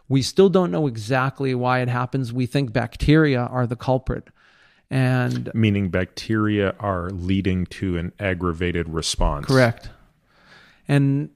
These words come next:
Speaker 1: and it's strange because there are women who go many years without a problem. Their breast is soft and their breasts are symmetrical and everything is normal. And then suddenly they develop capsular contracture.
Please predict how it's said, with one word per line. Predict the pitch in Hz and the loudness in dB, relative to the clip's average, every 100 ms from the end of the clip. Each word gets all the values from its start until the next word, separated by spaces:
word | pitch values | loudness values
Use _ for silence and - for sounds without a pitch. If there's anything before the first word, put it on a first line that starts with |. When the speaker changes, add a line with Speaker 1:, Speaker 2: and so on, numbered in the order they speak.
| _ _ - | _ _ -6
Speaker 1:
and | 147 | -6
it's | 143 | -6
strange | - - 175 170 113 | -6 -2 0 0 -2
because | 123 147 117 | -2 0 0
there | 117 131 | 0 0
are | |
women | 127 139 147 131 | 0 0 0 0
who | 139 | 0
go | 117 131 127 | -2 -4 -2
many | 123 131 135 | -2 -2 0
years | 123 117 127 151 151 | -2 -2 -2 -2 -4
without | 123 127 123 123 127 | -2 -2 0 0 0
a | 131 | -2
problem. | - 120 123 143 151 | -2 0 0 -2 -2
Their | 120 | -2
breast | 117 123 - | 2 0 0
is | 120 | -8
soft | - 127 123 139 - | -6 -4 -2 -4 -8
and | 131 123 123 | -8 -6 -6
their | 123 | -4
breasts | 120 123 123 - | -2 0 -2 -6
are | 123 120 | -6 -6
symmetrical | - 120 131 - 135 - 127 120 | -4 -4 -2 -2 -6 -4 -2 -2
and | 120 | -4
everything | 123 123 - 123 | -4 -4 -4 -4
is | 123 | 0
normal. | 131 139 147 147 147 _ _ _ _ - | 4 4 4 2 -2 _ _ _ _ -2
And | 135 | 2
then | 135 123 | 4 2
suddenly | - 135 135 131 | 2 2 4 0
they | 123 | 0
develop | 123 120 120 - | 0 0 -2 0
capsular | 127 120 - 120 | -4 -4 -8 -8
contracture. | 127 135 135 - 123 | -8 -6 -6 -6 -10